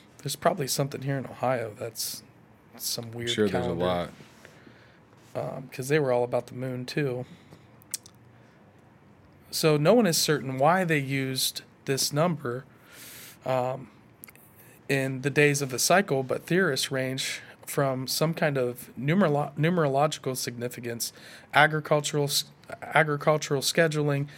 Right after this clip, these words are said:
Speaker 1: or even the human gestation period, since two hundred sixty days is almost nine months. There you go.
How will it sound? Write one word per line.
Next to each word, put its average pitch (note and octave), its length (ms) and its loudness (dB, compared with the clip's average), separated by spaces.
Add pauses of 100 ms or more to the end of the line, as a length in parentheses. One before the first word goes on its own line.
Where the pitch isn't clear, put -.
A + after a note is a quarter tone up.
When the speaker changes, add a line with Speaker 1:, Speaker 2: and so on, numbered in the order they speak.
(200)
Speaker 1:
or C#3 100 -4
even E3+ 320 0
the C#3+ 80 2
human D3+ 340 2
gestation C#3 560 0
period, B2 400 -2
since - 260 -4
two D#3 160 0
hundred D#3 240 0
sixty C#3+ 320 -2
days C#3 480 2
is C3+ 160 -4
almost B2 340 -2
nine A#2 220 -4
months. B2 380 -2 (540)
There C3+ 260 2
you A#2+ 120 -2
go. A2 320 -4